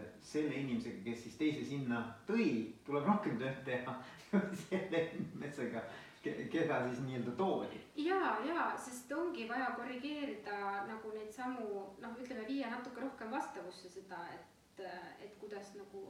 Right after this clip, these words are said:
Speaker 2: päriselt on ja kuidas sa võiks nagu seda oma kujutluspilti ka,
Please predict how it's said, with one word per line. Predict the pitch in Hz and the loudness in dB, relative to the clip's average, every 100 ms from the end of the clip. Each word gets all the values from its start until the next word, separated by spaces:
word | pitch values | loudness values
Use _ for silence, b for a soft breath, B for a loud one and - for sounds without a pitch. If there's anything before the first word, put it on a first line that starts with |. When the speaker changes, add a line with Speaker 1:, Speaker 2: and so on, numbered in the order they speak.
| - | -6
Speaker 2:
päriselt | 269 277 247 220 214 | -2 -2 -2 -8 -10
on | 214 214 | -8 -6
ja | 208 202 | -6 -8
kuidas | 208 202 196 - | -8 -10 -10 -14
sa | - 214 | -16 -8
võiks | 214 214 - | -6 -6 -8
nagu | 196 196 202 | -10 -8 -8
seda | 175 202 | -10 -8
oma | 208 202 202 | -6 -8 -8
kujutluspilti | - 226 220 190 196 196 202 | -8 -6 -6 -6 -8 -8 -8
ka, | 240 | -4